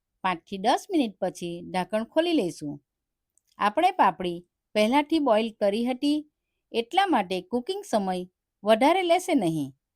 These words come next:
ચાલો, તો હવે આગળની પ્રોસેસ માટે આપણે જે મસાલામાં મેરિનેટ કરેલા વેજીટેબલ્સ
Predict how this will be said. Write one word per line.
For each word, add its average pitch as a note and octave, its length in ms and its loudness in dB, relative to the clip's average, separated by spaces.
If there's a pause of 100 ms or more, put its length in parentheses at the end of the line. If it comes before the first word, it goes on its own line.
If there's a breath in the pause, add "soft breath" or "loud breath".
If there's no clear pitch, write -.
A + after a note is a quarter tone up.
(440)
ચાલો, G#3+ 380 2 (360)
તો E4 120 6
હવે G#3 260 4
આગળની D4+ 500 0
પ્રોસેસ G3 480 -4
માટે D#3+ 440 -6 (440)
આપણે F#4 380 -2
જે G#3+ 200 0
મસાલામાં F#3+ 760 2 (200)
મેરિનેટ F4+ 520 0
કરેલા G3 420 2
વેજીટેબલ્સ G3 800 0